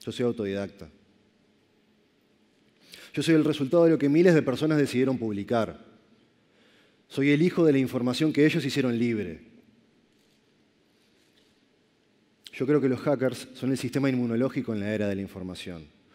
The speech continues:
Un arma, sí, pero también una herramienta. Porque se trata de generar un cambio con las habilidades de cada uno.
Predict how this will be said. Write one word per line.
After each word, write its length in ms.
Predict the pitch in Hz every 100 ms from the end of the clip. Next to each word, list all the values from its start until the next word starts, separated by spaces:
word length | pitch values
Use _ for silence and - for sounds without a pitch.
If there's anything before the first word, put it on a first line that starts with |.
| _
Un 160 | 127 135
arma, 420 | 156 131 107 87 -
sí, 760 | - 135 104 - - - - _ _ _ _ _ _ -
pero 160 | 107
también 280 | 107 110 135
una 140 | 123
herramienta. 640 | 110 98 110 117 101 85 78 - _ _ _ _ _ _ _ _ _ _ _ _ _ _ _ _ _ _ -
Porque 160 | 101
se 100 | 113
trata 180 | 131 147
de 80 | 147
generar 320 | 147 135 151
un 140 | 147
cambio 440 | 120 147 151 151 135
con 100 | 120
las 160 | 113
habilidades 400 | 110 117 120 127
de 100 | 120
cada 200 | 110 107
uno. 340 | 104 113 107